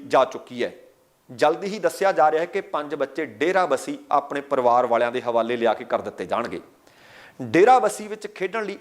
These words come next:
ਐਤਵਾਰ ਨੂੰ ਘਰੋਂ ਨਿਕਲੇ ਸੀ ਦਰਅਸਲ ਸੱਤ ਬੱਚੇ। ਸੱਤ ਚੋਂ ਦੋ ਬੱਚੇ ਗੌਰਵ ਅਤੇ ਗਿਆਨ ਚੰਦ ਚੌਥੇ ਦਿਨ ਪੁਲਿਸ ਨੇ ਦਿੱਲੀ ਦੇ ਰੇਲਵੇ ਸਟੇਸ਼ਨ ਤੋਂ ਬਰਾਮਦ ਕਰ ਲਏ ਸੀ। ਇਹ ਬੱਚੇ ਬੁੱਧਵਾਰ ਦੇਰ ਰਾਤ ਮੁੰਬਈ ਤੋਂ ਵਾਪਸ ਆਉਂਦੇ ਹੋਏ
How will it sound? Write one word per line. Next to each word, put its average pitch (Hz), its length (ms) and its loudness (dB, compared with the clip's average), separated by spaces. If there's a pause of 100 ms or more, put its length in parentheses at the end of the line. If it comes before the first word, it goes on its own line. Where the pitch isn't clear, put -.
ਐਤਵਾਰ 170 400 2
ਨੂੰ 180 120 -10 (100)
ਘਰੋਂ 143 140 -2
ਨਿਕਲੇ 156 300 -4
ਸੀ 170 120 -10
ਦਰਅਸਲ 143 380 0
ਸੱਤ 147 300 -2
ਬੱਚੇ। 156 360 0 (640)
ਸੱਤ - 400 0
ਚੋਂ 190 120 -6
ਦੋ 165 220 2
ਬੱਚੇ 156 280 0
ਗੌਰਵ 139 480 2
ਅਤੇ 135 420 -4 (320)
ਗਿਆਨ 151 260 4
ਚੰਦ 147 300 -6 (140)
ਚੌਥੇ 175 340 -2
ਦਿਨ 151 160 -4
ਪੁਲਿਸ 147 280 -4
ਨੇ 151 100 -4
ਦਿੱਲੀ 135 280 -4
ਦੇ 143 160 0
ਰੇਲਵੇ 135 280 0
ਸਟੇਸ਼ਨ 139 380 -4
ਤੋਂ 135 140 -2
ਬਰਾਮਦ 120 320 2
ਕਰ 117 180 -6
ਲਏ 117 120 0
ਸੀ। 113 180 -6 (640)
ਇਹ 214 80 6
ਬੱਚੇ 180 320 -2
ਬੁੱਧਵਾਰ 165 480 0
ਦੇਰ 143 240 0
ਰਾਤ 147 260 2
ਮੁੰਬਈ 135 280 0
ਤੋਂ 147 180 -2
ਵਾਪਸ 127 320 2
ਆਉਂਦੇ 139 340 -4
ਹੋਏ 139 220 2